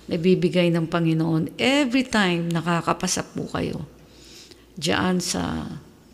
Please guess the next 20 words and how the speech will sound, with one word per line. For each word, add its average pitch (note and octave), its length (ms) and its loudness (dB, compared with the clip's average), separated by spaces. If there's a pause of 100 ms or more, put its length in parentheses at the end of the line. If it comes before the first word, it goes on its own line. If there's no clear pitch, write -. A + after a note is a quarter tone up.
(220)
kasalanan D#3+ 640 0
na - 160 -2
yan. - 240 -6 (1120)
At, E3 320 -8
ah, E3 400 -6 (380)
sabi F3 340 -2
ko F3+ 220 0
nga, F#3+ 180 -2 (720)
marami E3+ 480 0
po F3+ 220 -2
akong F#3 180 0
natuklasan F3 800 -2
na F3 80 -4
kaalaman. F3 640 -2 (880)
Kaalaman F3+ 500 2
pa F#3+ 240 -2
tungkol F3 400 -2
sa - 160 0
laman F3+ 540 -2 (480)
ng F3 100 0